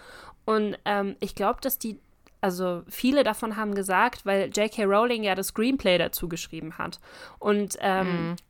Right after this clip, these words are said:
Speaker 1: viele davon haben gemeint, man merkt extrem, dass sie eine Romanautorin ist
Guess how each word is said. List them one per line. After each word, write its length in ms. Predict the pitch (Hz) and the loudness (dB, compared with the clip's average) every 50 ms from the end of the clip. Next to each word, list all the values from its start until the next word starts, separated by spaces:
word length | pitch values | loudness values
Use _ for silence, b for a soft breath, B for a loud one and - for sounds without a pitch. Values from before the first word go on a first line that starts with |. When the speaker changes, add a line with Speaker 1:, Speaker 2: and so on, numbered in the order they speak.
| _ - - | _ -16 -14
Speaker 1:
viele 320 | - - - 240 240 262 247 | -8 -4 -2 0 2 2 2
davon 320 | 226 220 - 240 226 220 | 0 0 -2 -4 -4 -4
haben 160 | 214 208 214 | -2 -2 -2
gemeint, 560 | 208 202 202 196 190 196 214 247 247 - - - | -2 -2 0 0 0 0 -2 -2 -4 -6 -8 -8
man 440 | - 214 208 196 196 202 - - 196 | -4 -2 0 0 0 0 -2 -2 0
merkt 400 | 190 190 190 214 262 277 - - | 0 2 4 4 4 2 0 -4
extrem, 440 | - - - - - 240 240 247 247 | -8 -4 0 2 4 6 6 6 6
dass 160 | 233 208 - | 4 2 0
sie 80 | - 214 | 0 0
eine 80 | 196 196 | 0 0
Romanautorin 1000 | 190 185 180 180 185 196 220 240 240 180 185 185 - - 190 175 170 180 175 - | 0 0 2 2 4 6 4 4 4 2 -2 -2 -2 -4 -4 -4 -2 -4 -4 -4
ist 400 | - - 185 233 247 - - - | -2 -2 0 0 0 -2 -4 -4